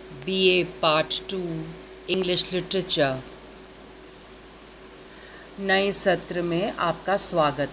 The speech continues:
है। Welcome to the new session two thousand twenty-one,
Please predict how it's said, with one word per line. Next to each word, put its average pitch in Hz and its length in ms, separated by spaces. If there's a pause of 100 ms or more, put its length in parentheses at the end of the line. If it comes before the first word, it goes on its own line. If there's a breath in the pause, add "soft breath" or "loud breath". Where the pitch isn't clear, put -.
है। 127 120 (1160)
Welcome 202 600 (560)
to 208 60 (120)
the 190 80
new 190 260
session 160 680 (920 loud breath)
two 196 160 (140)
thousand 170 640 (840)
twenty-one, 160 1000